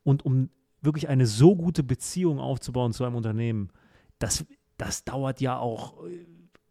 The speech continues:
unfassbar lange, ist selbst dann noch nicht gegeben und selbst dann glaube ich jetzt nicht, dass ein C E O, ähm, einem Fondsmanager,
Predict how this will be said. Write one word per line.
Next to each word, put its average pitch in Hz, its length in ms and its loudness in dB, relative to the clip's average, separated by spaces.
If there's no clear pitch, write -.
unfassbar 156 680 4
lange, 170 420 6
ist - 220 0
selbst - 340 0
dann 160 120 2
noch 175 100 6
nicht 143 200 2
gegeben 123 540 -2
und 131 140 -2
selbst - 400 -4
dann 151 260 6
glaube 123 280 4
ich 123 100 -2
jetzt 120 180 -2
nicht, 135 300 0
dass 113 200 -4
ein 120 100 4
C 123 300 -2
E 117 40 2
O, 117 400 2
ähm, 120 340 -8
einem 113 220 -8
Fondsmanager, 113 800 -2